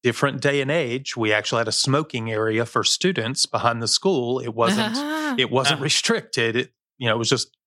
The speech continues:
Speaker 1: restricted to an area. But when they would go out to smoke, they would smoke pot. And that was a big,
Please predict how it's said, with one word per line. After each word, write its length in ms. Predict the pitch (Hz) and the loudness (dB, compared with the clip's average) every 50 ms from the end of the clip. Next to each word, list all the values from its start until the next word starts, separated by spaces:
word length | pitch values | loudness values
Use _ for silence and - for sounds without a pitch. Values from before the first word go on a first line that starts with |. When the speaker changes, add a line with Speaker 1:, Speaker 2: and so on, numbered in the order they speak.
| _ | _
Speaker 1:
restricted 440 | 131 123 107 - 143 - - 135 120 - | -6 -4 -2 0 -2 -2 -4 -6 -2 0
to 100 | 135 123 | 0 0
an 80 | 113 | 2
area. 460 | 117 139 165 156 127 117 113 113 104 - _ _ _ _ - - - - | 2 0 0 0 0 0 -2 -2 -2 -4 _ _ _ _ -20 -20 -4 0
But 300 | 151 151 156 147 - - _ _ _ _ _ | 0 0 0 0 -6 -16 _ _ _ _ _
when 320 | - 160 165 156 151 151 _ - 131 | -2 0 2 2 0 -2 _ -2 0
they 120 | 143 156 | 0 2
would 140 | 180 226 180 - | 2 0 0 0
go 120 | 139 131 | 2 0
out 140 | 139 139 - | 0 -2 -2
to 80 | - 156 | -2 -2
smoke, 420 | - - 135 120 123 156 156 - | -2 0 0 0 0 0 -2 -2
they 100 | - 143 | -2 0
would 180 | 147 165 165 - | 0 0 0 0
smoke 320 | - - 143 147 151 - | 0 2 0 0 -2 -2
pot. 380 | - - 113 117 135 151 - 147 | -2 0 2 2 2 0 -2 -6
And 140 | 127 120 123 | -4 -2 -2
that 100 | 135 127 | 0 0
was 140 | 131 120 | 0 0
a 40 | 135 | 0
big, 300 | 117 110 143 143 139 123 | 0 0 -2 -2 -2 -6